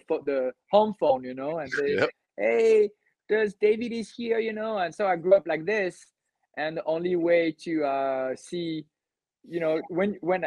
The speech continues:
Speaker 1: when we used, when I used to skate a lot, when I was, like, uh, sixteen, seventeen, eighteen, you didn't call nobody. You just go to the spot and see who's there, you know? And, uh, and then, you know, like, today,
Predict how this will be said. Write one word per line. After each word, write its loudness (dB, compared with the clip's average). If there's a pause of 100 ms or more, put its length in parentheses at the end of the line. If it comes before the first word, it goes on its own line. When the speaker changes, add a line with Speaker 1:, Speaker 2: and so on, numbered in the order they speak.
Speaker 1:
when -2
we 0
used, -2
when -6
I 0
used -2
to -14
skate 0
a 0
lot, 4
when -4
I -2
was, 0
like, 0
uh, -4
sixteen, -10
seventeen, -4
eighteen, -2 (560)
you 8
didn't 4
call 6
nobody. 6
You 2
just -2
go 4
to -4
the 0
spot 2
and -4
see -4
who's -4
there, 8
you 2
know? -8
And, -10
uh, -4 (600)
and -6
then, -2 (160)
you -6
know, -2
like, -4
today, 6